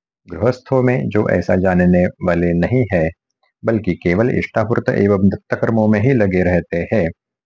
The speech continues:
वे धूमादि के द्वारा चंद्रमा को ही प्राप्त होते हैं, ऐसा श्रुति आगे कहेगी। तथा जो अरण्य पद से उपलक्षित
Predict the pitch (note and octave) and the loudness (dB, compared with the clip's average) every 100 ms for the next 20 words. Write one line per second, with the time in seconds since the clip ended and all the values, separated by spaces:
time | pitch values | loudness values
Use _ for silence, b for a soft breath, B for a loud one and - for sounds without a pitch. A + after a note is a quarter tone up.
0 | A#2+ A2 F#2 F2+ F#2 A2+ C3 B2+ A#2 G2 | -4 -4 -4 -2 0 0 0 -2 -2 0
1 | F2+ F2 F2 F2 F2+ F2 F2 F2+ A2+ A2+ | 0 0 -2 -2 0 0 -2 0 0 0
2 | F2 - F2+ F2+ - F2 F2 F2 - D2+ | -4 -2 -2 -2 -2 0 0 0 -2 -4
3 | - G#2+ - - G2+ F#2 E2 F#2 - G2+ | -2 -4 -4 -4 -2 -2 0 -2 -4 -2
4 | G2 F2 F2 F2 _ _ _ _ G#2 F2+ | -2 0 -2 -2 _ _ _ _ -4 -2
5 | E2 E2 F2+ G2 G2 A#2 F#2+ F2 F2+ E2 | -2 -2 -2 0 0 0 0 -2 -2 -2
6 | E2 - F2 - - F#2+ G#2 G2+ E2 | -2 0 -4 -4 -6 -2 -2 -2 -4